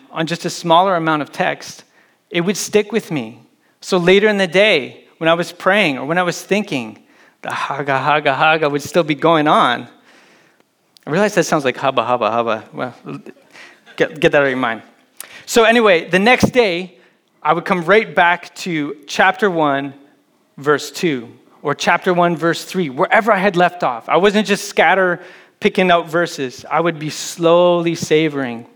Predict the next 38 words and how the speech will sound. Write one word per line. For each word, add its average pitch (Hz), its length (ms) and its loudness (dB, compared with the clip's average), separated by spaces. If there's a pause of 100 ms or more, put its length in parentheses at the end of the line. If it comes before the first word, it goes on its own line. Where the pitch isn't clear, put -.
(260)
verse 151 300 -2
by 151 220 2
verse 135 540 -6 (320)
as 135 180 -8
I 139 60 2
went. 135 420 -6 (1800)
And - 360 -6
the 175 80 -10
funny 285 240 0
thing 214 300 -6
I, 160 160 0 (100)
I 175 80 2
still 202 280 2
find 160 340 0
a 147 140 -4
bit 139 140 0
ironic 127 640 0
is 135 260 -2 (160)
I, 226 240 0 (380)
my 208 240 2
whole 220 160 4
motivation 185 600 2
for 139 100 -8
this 127 240 -6
was 151 140 -4
to 165 100 -4
give 180 400 0
up 175 260 2
on, 147 300 -6 (580)
uh, 139 300 0
on 147 160 -2
something 170 320 -2
that 151 180 0
I 165 180 4
found 139 540 -4 (260)
to 156 100 -16
be 147 100 -10
frustrating. 131 760 -10